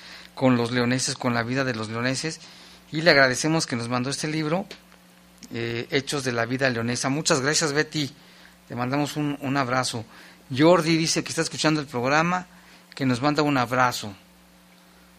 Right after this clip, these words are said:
Igualmente, Jordi, muchas gracias, pero si puedes mandarme un pambazo mejor, porque traigo mucha hambre. En lugar del abrazo, mándame un pambazo. Gracias a Jordi.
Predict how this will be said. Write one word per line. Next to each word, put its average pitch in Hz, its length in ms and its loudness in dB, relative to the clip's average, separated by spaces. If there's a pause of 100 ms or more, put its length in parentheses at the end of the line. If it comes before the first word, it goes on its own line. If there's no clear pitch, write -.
(320)
Igualmente, 160 520 2
Jordi, 151 220 2
muchas 160 300 0
gracias, 147 340 0
pero 123 220 -2
si 127 100 -4
puedes 165 220 2
mandarme 156 360 2
un 170 100 0
pambazo 147 440 2
mejor, 147 320 -2
porque 131 220 -6
traigo 143 240 -2
mucha 139 360 -2
hambre. 117 320 -2 (440)
En 120 60 -4
lugar 143 200 4
del 139 160 0
abrazo, 151 400 2
mándame 139 360 0
un 143 80 -4
pambazo. 113 680 0 (1120)
Gracias 151 420 4
a 151 120 6
Jordi. 208 560 6